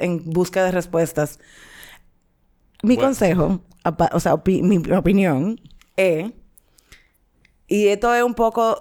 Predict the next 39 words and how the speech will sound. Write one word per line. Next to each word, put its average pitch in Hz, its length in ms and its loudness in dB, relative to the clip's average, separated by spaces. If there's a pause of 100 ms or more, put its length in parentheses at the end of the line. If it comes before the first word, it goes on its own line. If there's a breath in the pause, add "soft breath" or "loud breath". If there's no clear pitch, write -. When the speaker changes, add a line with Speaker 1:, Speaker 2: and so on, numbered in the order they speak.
Speaker 1:
tomando 202 600 0
de 185 200 0
la 185 80 2
opinión 175 280 -2
de 185 80 -2
Yadira, 175 540 0
porque 165 340 0
como 165 280 -2
dijimos, 170 520 -2
grabamos 160 400 0
esto 190 140 -2
ayer 175 380 0 (540 soft breath)
y 175 360 0
hubo 175 180 0
un 202 80 0
chipeo, 254 480 0
pero, 202 420 0 (540)
eh, 190 260 0
pa' 180 280 -2
mí 175 120 -4
fue 226 160 -2
un 220 200 -4
excelente 170 480 -4
consejo. 151 460 -2
Pregúntale 180 600 0
a 143 120 0
ella 139 180 0
lo 139 120 0
que 156 80 -2
a - 40 2
ella 147 120 -2
le 156 100 0
gusta 143 260 -2
que 165 120 0
le 247 120 2
hagan. 165 480 0
<laughs> - 800 -4
Speaker 2:
Sí, 113 240 0
totalmente. 95 540 -6